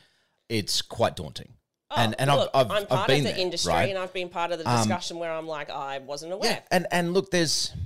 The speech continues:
Speaker 1: there's a lot of things when it comes to buying a house, just like when it comes to selling a house, that are daunting no matter how many times you've done it too.
Speaker 2: Yeah.
Speaker 1: Uh, because no, no buying and selling experience is ever the same.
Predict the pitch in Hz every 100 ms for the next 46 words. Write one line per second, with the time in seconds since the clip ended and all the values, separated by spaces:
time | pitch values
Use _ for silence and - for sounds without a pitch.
0 | - _ 160 156 151 156 156 - 143 139
1 | 104 117 - 120 107 110 85 98 98 90
2 | - 92 76 - - - - _ _ _
3 | - 180 208 185 156 117 123 - 95 -
4 | 156 127 95 71 - - 160 147 113 147
5 | 160 151 139 117 - 135 139 120 92 131
6 | 127 110 123 110 92 90 - 87 - -
7 | 95 101 196 151 - - _ - 107 104
8 | 101 143 151 131 - 151 139 135 156 165
9 | 160 151 - _ _ - 127 156 160 113
10 | 123 135 127 104 - 117 110 98 - -
11 | 113 107 87 95 90 87 78 87 87